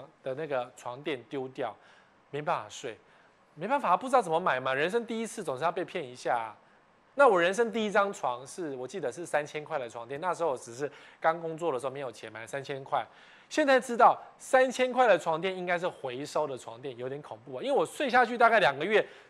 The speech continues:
床就变波浪了，所以我觉得我那是回收的床垫。后来觉得，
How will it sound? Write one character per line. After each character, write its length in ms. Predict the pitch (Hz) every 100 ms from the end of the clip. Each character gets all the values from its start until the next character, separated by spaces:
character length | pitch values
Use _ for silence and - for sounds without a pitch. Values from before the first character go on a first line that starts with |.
| -
床 320 | - 160 180
就 160 | 208 196
变 240 | 185 143
波 320 | - 139 127
浪 140 | 131 110
了， 80 | 101 _ _ _ _ _ _ _ _
所 140 | - 269
以 20 |
我 80 | 185
觉 140 | 170
得 80 | 185
我 100 | 147
那 140 | 147
是 40 | 165
回 220 | - 123
收 160 | 120 127
的 80 |
床 240 | 117 113 110
垫。 140 | 127
后 220 | - 240
来 140 | 143 123
觉 240 | - 117
得， 180 | 113 107